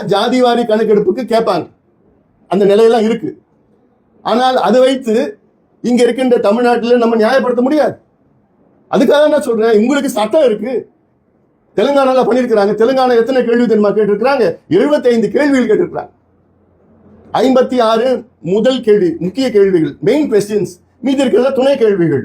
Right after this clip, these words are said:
எழுபத்தைந்து கேள்விகள் கேட்டு அவங்களுடைய முழு விவரம் எடுத்து அதன் பிறகுதான் இப்போ இடஒதுக்கீடு அதிகப்படுத்துறதோ,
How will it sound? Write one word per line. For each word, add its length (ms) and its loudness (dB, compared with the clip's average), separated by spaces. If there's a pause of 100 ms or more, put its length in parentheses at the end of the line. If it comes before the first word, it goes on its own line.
(680)
எழுபத்தைந்து 640 0
கேள்விகள் 520 0
கேட்டு 300 0 (300)
அவங்களுடைய 480 0
முழு 300 0 (120)
விவரம் 360 0
எடுத்து 280 -2 (200)
அதன் 300 0
பிறகுதான் 520 0 (140)
இப்போ 280 -2
இடஒதுக்கீடு 500 2
அதிகப்படுத்துறதோ, 680 0